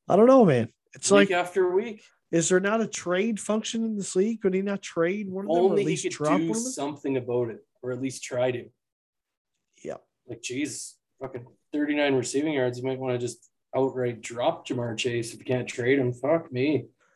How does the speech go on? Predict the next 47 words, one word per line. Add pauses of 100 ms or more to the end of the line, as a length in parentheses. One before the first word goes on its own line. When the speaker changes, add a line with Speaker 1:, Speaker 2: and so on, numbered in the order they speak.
(680)
Speaker 1:
He's
still
Speaker 2:
The
Speaker 1:
one
of
the
Speaker 2:
Bengals
Speaker 1:
top
Speaker 2:
as
a
whole,
their
fucking
air
game
went
to
shit. (180)
Speaker 1:
Yep.
And
you
talked
about
last
week,
the
Bengals
getting
it
right, (120)
but (920)
I
don't
Speaker 2:
Didn't
Speaker 1:
know,
Speaker 2:
happen.
Speaker 1:
man. (640)
Although
they
did
get
forty-one
points,
but
<laughs>
it
was,